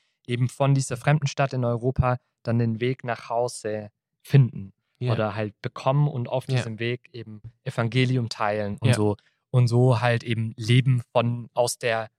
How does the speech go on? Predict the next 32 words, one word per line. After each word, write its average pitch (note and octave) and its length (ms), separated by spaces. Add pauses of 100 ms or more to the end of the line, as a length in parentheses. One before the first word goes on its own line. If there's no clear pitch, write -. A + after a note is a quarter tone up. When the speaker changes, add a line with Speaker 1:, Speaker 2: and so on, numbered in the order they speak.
(460)
Speaker 1:
äh, A#2 80
aus A2+ 320
der A#2+ 100
Gnade A2+ 340
Gottes A#2+ 360
heraus. - 540
Das B2 160
Speaker 2:
Ja. - 40
Speaker 1:
war C#3 120
so B2 120
der B2 160
Gedanke B2+ 460
von A#2+ 160
dieser A2+ 240
Missionsgruppe. G#2 760 (500)
Und C3 320 (260)
mein B2+ 260
guter D#3 180
Freund D#3 480 (280)
kam D3+ 460 (240)
aus C3+ 300
Zufall G2+ 460
damit G2 280
da G2+ 80
rein, A2 360
weil A#2 140
Speaker 2:
Mhm. A2+ 40
Speaker 1:
irgendwie A#2+ 260
ein A#2 120
Kumpel D#3 260
von A#2+ 240
ihm C3 320